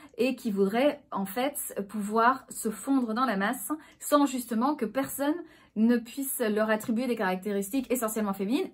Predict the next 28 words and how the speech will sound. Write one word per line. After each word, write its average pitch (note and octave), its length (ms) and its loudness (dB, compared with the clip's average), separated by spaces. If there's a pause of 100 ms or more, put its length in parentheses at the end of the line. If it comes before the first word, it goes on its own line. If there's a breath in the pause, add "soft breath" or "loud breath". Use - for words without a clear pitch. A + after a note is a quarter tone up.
ou D4 100 2
essentiellement A3+ 440 -2
masculines. - 500 -10 (440 loud breath)
Alors - 220 2
je C4 80 0
trouve F#4 220 2
que E4 120 -6
c'est C4 160 -4
un, A3+ 380 0
je A3 80 -6
trouve E4+ 220 -8
que C#4 100 -4
c'est C4 240 -4
un A#3 80 -2
sujet B3 360 -2
extrêmement C#4 520 0
intéressant B3 540 -2 (440 loud breath)
parce - 160 -2
qu'on D4 80 4
va D#4 80 2
soulever D#4 320 -2
quand D4 120 0
même D4 160 6
pas D4+ 120 0
mal D4+ 200 2
d'éléments A#3+ 420 0 (300 loud breath)
qui B3 160 0
vont C#4+ 320 2